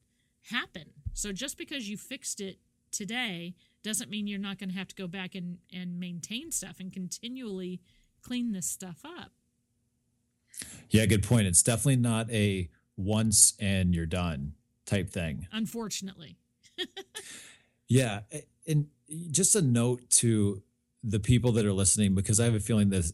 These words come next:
Speaker 2: this is just like our clients. We hear it all the time. It's like, "Man, you know, this is so much work."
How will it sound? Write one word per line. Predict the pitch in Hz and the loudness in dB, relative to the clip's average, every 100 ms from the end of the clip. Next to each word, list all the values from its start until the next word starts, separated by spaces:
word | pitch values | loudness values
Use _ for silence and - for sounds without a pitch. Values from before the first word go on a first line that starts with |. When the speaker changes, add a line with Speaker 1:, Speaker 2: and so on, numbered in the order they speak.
| - | -2
Speaker 2:
this | 120 - | 6 8
is | 110 | 8
just | 107 135 123 | 6 6 6
like | 107 | 4
our | 98 | 2
clients. | 85 95 85 80 - | 2 0 -2 0 2
We | |
hear | 87 117 | 4 4
it | 104 | 4
all | 95 | 2
the | |
time. | 85 - 90 82 - - - | 0 0 0 -2 -6 -18 -18
It's | - | -2
like, | 101 - | -2 4
"Man, | 135 117 92 - | 6 6 4 2
you | 123 | 4
know, | 113 | 6
this | 117 127 | 10 10
is | 110 | 12
so | - - 139 131 135 | 12 12 10 6 6
much | 123 101 - | 4 4 2
work." | 104 113 90 | 4 2 0